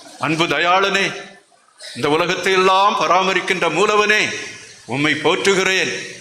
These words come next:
உம்மை வாழ்த்துகிறேன், உம்மை வணங்குகிறேன். அதனால தான், ஆ, "வாழ்த்த வாயும்", நம்முடைய அடியார்கள் பாடுறாங்க, "வாழ்த்த வாயும் நினைக்க மட நெஞ்சும்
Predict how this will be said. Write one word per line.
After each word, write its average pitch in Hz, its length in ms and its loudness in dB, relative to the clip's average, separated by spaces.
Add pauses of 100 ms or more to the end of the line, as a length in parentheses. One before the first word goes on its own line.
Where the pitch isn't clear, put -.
(100)
உம்மை 123 280 -2
வாழ்த்துகிறேன், 170 960 -2
உம்மை 156 260 0
வணங்குகிறேன். 147 760 -2
அதனால 170 300 0
தான், 233 240 0 (560)
ஆ, 127 220 -4 (380)
"வாழ்த்த 208 420 0
வாயும்", 214 560 2 (1120)
நம்முடைய 214 320 2
அடியார்கள் 247 420 2
பாடுறாங்க, 208 480 2 (400)
"வாழ்த்த 247 440 2
வாயும் 240 520 2 (240)
நினைக்க 226 480 0
மட 202 280 2
நெஞ்சும் 214 500 0